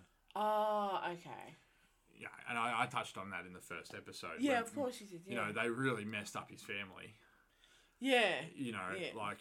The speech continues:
Speaker 2: so his backstory, and they made him a bit of a thief, which isn't really nice,
Speaker 1: Mm.
Speaker 2: even though it's with good intentions, you know. So there's that, but that may have been a, a factor.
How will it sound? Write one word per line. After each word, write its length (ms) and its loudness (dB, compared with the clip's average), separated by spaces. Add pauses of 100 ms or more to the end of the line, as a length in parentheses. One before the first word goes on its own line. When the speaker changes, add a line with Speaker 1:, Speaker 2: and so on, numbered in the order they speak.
Speaker 2:
so 180 -2
his 160 2
backstory, 500 -2
and 80 -4
they 80 -2
made 240 2
him 100 -4
a 60 -6
bit 180 -8
of 80 -12
a 60 -14 (240)
thief, 300 -4
which 260 -8
isn't 260 -8
really 260 -8
nice, 600 -4 (320)
Speaker 1:
Mm. 80 -4
Speaker 2:
even 200 6
though 120 6
it's 120 0
with 180 -6
good 140 0
intentions, 760 -2
you 60 -6
know. 200 0 (600)
So 220 6
there's 200 4
that, 240 4 (160)
but 200 4 (540)
that 220 6
may 180 8
have 140 4
been 160 0
a, 280 -2
a 40 -2
factor. 380 -2